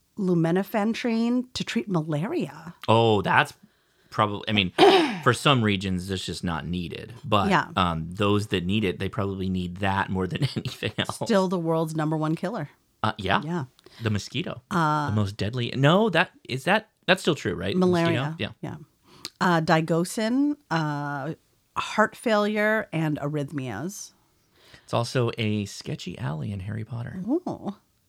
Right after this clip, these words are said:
Speaker 1: no, that's a Diagon.
Speaker 2: Digoxin.
Speaker 1: <laughs> Uh, atenolol for tachycardic arrhythmias, heart failure, anxiety, and angina. So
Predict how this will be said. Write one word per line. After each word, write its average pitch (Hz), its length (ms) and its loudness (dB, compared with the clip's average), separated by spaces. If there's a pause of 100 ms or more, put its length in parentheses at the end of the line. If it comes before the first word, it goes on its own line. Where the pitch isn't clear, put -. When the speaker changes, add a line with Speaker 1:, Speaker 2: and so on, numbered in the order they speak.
(140)
Speaker 1:
no, 185 180 -4
that's 165 200 -8
a 170 40 -8
Diagon. 170 640 -8
Speaker 2:
Digoxin. 113 640 -4 (340)
Speaker 1:
<laughs> - 640 -6 (1160)
Uh, 165 460 2 (560)
atenolol 214 1400 0 (260)
for 170 640 0
tachycardic 175 720 0
arrhythmias, 165 680 -2
heart 151 240 -4
failure, 151 300 -4
anxiety, 143 680 -6
and 135 120 -12
angina. 147 640 -16 (840)
So 143 500 0